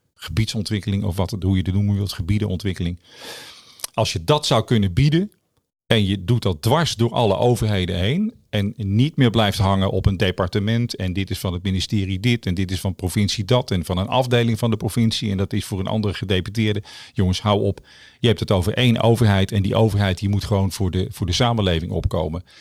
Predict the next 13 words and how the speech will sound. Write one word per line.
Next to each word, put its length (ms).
En 140
hoe 180
je 60
dat 160
verder 260
verdeelt 360
in 100
die 120
overheid, 560
dat 160
is 120
back-office 520
werk. 320